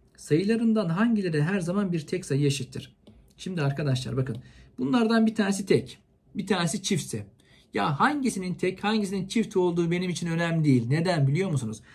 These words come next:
Ben bunları taraf tarafa toplarsam, hadi bu tek olsun, bu çift olsun.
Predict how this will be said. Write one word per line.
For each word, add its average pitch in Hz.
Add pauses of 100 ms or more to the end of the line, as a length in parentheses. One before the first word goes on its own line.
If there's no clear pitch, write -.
(200)
Ben 233
bunları 214
taraf 220
tarafa 165
toplarsam, 160 (260)
hadi 240
bu 262
tek 254
olsun, 175 (500)
bu 196
çift 147
olsun. 139